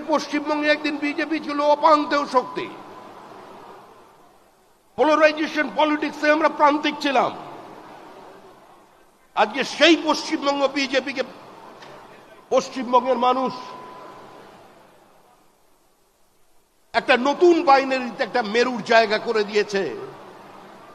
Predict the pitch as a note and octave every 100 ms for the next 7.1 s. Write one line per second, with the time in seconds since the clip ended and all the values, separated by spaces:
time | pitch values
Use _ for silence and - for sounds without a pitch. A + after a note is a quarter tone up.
0 | - - G3 A#3 B3 A#3+ C4 C#4+ B3+ -
1 | - - - - - - - - - -
2 | - _ B3 C#4 G#3 C#4 D#4 C#4 D4 C4+
3 | - D4 C#4 C#4 C#4+ C#4+ A#3 C4+ C#4 C#4
4 | D4+ C#4 - - - - - B3 C4+ D4
5 | C#4 C#4 G#3+ C#4+ D4 C#4 C#4 C4+ - C4+
6 | B3+ B3 A#3+ A#3+ A3 A3+ - F3 A2+ F2+